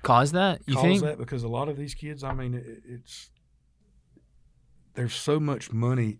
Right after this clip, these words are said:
Speaker 2: out there, but then they get on TikTok and they get on Facebook and they just see some of these guys just making this money.
Speaker 1: Sure.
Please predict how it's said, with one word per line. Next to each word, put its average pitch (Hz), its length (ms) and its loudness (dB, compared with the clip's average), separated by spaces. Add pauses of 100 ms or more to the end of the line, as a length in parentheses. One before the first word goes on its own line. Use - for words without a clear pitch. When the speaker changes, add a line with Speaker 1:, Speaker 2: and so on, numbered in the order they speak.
Speaker 2:
out 110 300 -4
there, 104 280 -6
but 98 280 -10 (140)
then 117 160 -2
they 113 100 0
get 110 200 -4
on 113 180 -2
TikTok 107 580 -8
and 87 100 -16
they 90 60 -16
get 107 140 -10
on 107 100 -6
Facebook 98 680 -10
and 104 100 -8
they 107 80 -4
just 104 280 -6
see 127 220 0
some 123 240 -2
of 107 100 -2
these 101 220 -4
guys 104 680 -2 (720)
just - 200 -12
making 117 320 0
this - 160 -10
money. 98 260 -8
Speaker 1:
Sure. 120 400 2